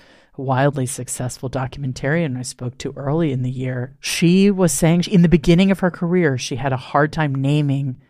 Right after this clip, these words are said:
herself as a director and claiming her right to be in charge. So sometimes even the most successful among us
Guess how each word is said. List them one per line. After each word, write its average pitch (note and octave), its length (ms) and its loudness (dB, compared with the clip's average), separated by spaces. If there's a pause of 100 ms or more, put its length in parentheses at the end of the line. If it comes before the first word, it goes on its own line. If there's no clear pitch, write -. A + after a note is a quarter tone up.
(160)
herself C3+ 600 -4
as C#3 200 -6
a D3 60 -4
director C#3+ 640 -6 (220)
and C#3+ 200 -2
claiming C#3+ 400 -2
her C#3 160 -4
right C3 320 -4
to - 100 -14
be C3 140 -6
in B2+ 140 -4
charge. C3+ 640 -6 (320)
So - 140 -6
sometimes D3+ 720 0 (420)
even G#3 360 6
the D#3 40 2
most D#3 360 2
successful C#3 540 -4
among B2 280 -4
us B2+ 460 -12